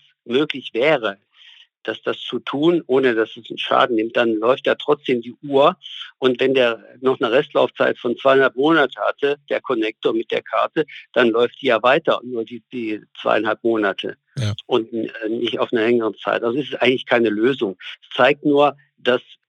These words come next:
Speaker 1: wir scha-, wahrscheinlich oder einige außerhalb der, der, der Gematik oder der Hersteller andere Vorstellungen für eine Spezifikation hatten.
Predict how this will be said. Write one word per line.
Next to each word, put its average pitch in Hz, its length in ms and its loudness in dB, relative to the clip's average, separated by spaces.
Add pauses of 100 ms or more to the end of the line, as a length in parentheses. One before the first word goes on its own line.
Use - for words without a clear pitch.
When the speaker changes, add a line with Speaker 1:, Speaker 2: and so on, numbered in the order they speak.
(140)
Speaker 1:
wir 120 300 -4
scha-, - 200 -4
wahrscheinlich 127 420 0
oder 110 160 -2
einige 123 540 0 (500)
außerhalb 127 600 2
der, 104 200 0
der, 107 220 -2
der - 160 -10
Gematik 110 640 0
oder 104 200 -2
der 95 100 -2
Hersteller 117 580 -2
andere 123 220 0
Vorstellungen 113 560 -2
für - 80 -10
eine 113 100 -2
Spezifikation 113 800 -4
hatten. - 260 -4